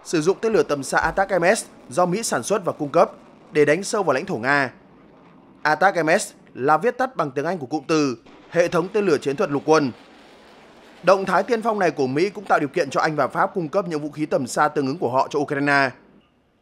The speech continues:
Như vậy, một lần nữa, Mỹ nói riêng và phương Tây nói chung đã vượt qua thêm một làn danh đỏ của Nga trong cuộc khủng hoảng Ukraine. Trước động thái trên,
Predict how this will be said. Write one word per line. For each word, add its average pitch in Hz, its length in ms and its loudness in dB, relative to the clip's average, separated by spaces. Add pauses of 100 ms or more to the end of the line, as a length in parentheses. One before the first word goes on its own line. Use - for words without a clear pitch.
(420)
Như 143 160 0
vậy, 143 200 6 (140)
một 143 200 2
lần 139 160 2
nữa, 185 280 4 (240)
Mỹ 165 220 -2
nói 156 200 0
riêng 175 300 4 (280)
và 151 160 6
phương 202 180 0
Tây 202 160 0
nói 156 120 4
chung 190 280 6 (320)
đã 156 140 4
vượt 196 220 4
qua 185 140 4
thêm 190 200 -4
một 135 100 -2
làn 131 120 2
danh 151 160 -4
đỏ 139 120 4
của 113 140 -4
Nga 139 340 2 (300)
trong 220 180 0
cuộc 208 120 0
khủng 151 160 -4
hoảng 131 220 -2
Ukraine. 151 480 0 (1300)
Trước 214 220 2
động 190 180 0
thái 139 160 2
trên, 160 320 2